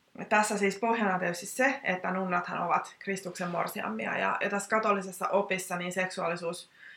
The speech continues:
seuraa ihmistä ihan kaikkialle. Et myös luostariin ja myös taivaaseen. Että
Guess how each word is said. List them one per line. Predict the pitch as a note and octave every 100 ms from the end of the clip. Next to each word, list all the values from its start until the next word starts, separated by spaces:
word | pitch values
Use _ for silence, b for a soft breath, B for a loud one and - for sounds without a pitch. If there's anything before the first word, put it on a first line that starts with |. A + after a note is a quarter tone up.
| b
seuraa | - C#4+ C#4 A3+ F#3+
ihmistä | F#3 F#3 F3 F3 - E3+ -
ihan | F3 E3+ F3 E3+
kaikkialle. | - E3+ E3+ G3 F#3 E3 D3 - b b b
Et | F#3
myös | F#3 F#3 F#3
luostariin | E3+ E3+ A#3+ B3+ C#4+
ja | C#4+
myös | C#4 A#3+
taivaaseen. | - F3 D#3+ - F#3 F#3+ F3+
Että | F3+ - F#3